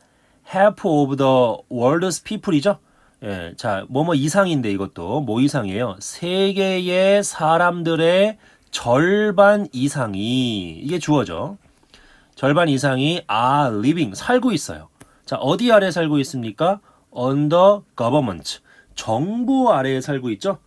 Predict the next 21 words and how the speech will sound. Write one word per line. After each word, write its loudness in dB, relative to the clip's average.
그런데 -2
어떤 -4
정부입니까? -2
자, -12
요것도 -8
중요한 -4
표현이라 -4
제가, -10
어, -18
이렇게 -8
형광펜 -10
칠을 -10
할게요. -12
여러분, -2
of 0
다음에 -6
once -2
이렇게 -16
소유격 -6
표현이 -4
나오고, -8